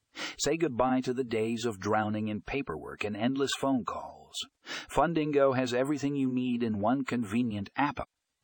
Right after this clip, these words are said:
Next up, the top five features of Fundingo Loan Servicing App breaks down the key features that make this app a game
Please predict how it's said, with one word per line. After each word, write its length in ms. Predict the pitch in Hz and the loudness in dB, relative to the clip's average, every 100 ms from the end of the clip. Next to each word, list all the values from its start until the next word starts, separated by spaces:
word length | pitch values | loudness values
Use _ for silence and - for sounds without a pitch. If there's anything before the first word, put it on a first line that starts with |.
| - | 0
Next 400 | 113 123 - 135 | 2 4 2 2
up, 200 | 151 175 - | 0 -2 -10
the 120 | - | -6
top 340 | - 151 165 | 0 0 0
five 340 | - 123 143 123 - | -2 0 0 -2 -6
features 480 | 120 - 131 120 | -4 -2 -2 0
of 120 | 123 - | -4 -2
Fundingo 760 | 120 120 104 127 151 131 127 | 0 2 2 0 2 2 4
Loan 420 | 127 120 123 117 117 | 2 2 4 4 4
Servicing 500 | 131 123 117 120 113 | 2 2 2 2 2
App 200 | 110 - | 2 0
breaks 360 | 101 131 - - | 2 2 0 0
down 260 | 131 127 | 2 2
the 80 | 110 | 0
key 260 | - 156 127 | -4 -10 -8
features 580 | - 135 - 98 131 | -8 -6 -2 -2 0
that 140 | 120 - | -2 0
make 220 | 123 - | -2 0
this 200 | 107 - | -4 -2
app 200 | 110 92 | -4 -4
a 80 | 82 | -4
game 540 | 110 110 82 82 - | -2 -2 -4 -8 -10